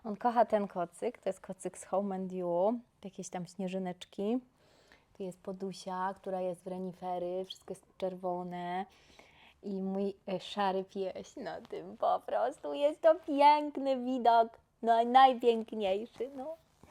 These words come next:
<laughs> Zobaczcie. Najpiękniejszy widok. Tak, najpiękniejszy. No, Luseczko.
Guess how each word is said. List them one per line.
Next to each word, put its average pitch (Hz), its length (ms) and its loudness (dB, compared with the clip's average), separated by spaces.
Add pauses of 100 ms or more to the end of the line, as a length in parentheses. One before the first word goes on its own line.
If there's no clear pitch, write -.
(100)
<laughs> - 680 -10
Zobaczcie. 311 640 -4 (1300)
Najpiękniejszy 240 1000 0
widok. 196 320 -6 (1080)
Tak, 508 500 2 (300)
najpiękniejszy. 220 1600 0 (840)
No, 214 500 6 (880)
Luseczko. 247 680 4